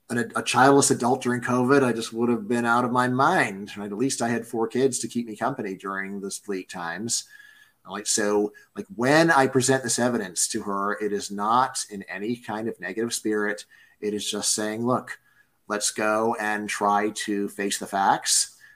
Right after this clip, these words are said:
Let's realize that just 'cause something is true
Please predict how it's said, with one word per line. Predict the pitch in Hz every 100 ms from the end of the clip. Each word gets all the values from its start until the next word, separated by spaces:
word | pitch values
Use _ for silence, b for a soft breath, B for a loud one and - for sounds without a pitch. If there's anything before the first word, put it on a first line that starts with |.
| b
Let's | 113 110
realize | 101 117 120 117 113 110 110 -
that | 107
just | - 104
'cause | - -
something | 110 107
is | 107
true | - - 110 110 107 107